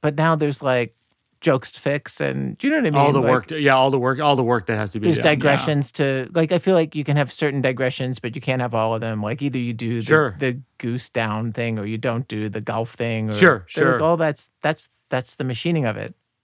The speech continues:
Speaker 2: Yeah, that seems, that seems good. I, I'm up, I'm up to the challenge.
Speaker 1: I know
Speaker 2: But you
Speaker 1: you
Speaker 2: feel
Speaker 1: are.
Speaker 2: like it, but you feel like it's closer than, than we were last time in June.
Speaker 1: Yeah, like, like, n-,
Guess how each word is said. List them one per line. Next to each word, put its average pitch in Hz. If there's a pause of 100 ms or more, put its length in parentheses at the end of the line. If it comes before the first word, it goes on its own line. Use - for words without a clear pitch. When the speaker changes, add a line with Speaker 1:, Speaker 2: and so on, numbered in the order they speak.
(420)
Speaker 2:
Yeah, 151 (300)
that 135
seems, 143
that 143
seems 135
good. 143
I, 147
I'm 165
up, -
I'm 170
up 185
to 190
the 165
challenge. 156 (380)
Speaker 1:
I 135
know 135
Speaker 2:
But 131
you 180
Speaker 1:
you 156
Speaker 2:
feel 190
Speaker 1:
are. 180
Speaker 2:
like 165
it, 156 (400)
but 156
you 160
feel 170
like 156
it's 147
closer 151
than, 131
than 139
we 135
were 117
last 107
time -
in 127
June. - (1400)
Speaker 1:
Yeah, 123
like, 135
like, 143
n-, 143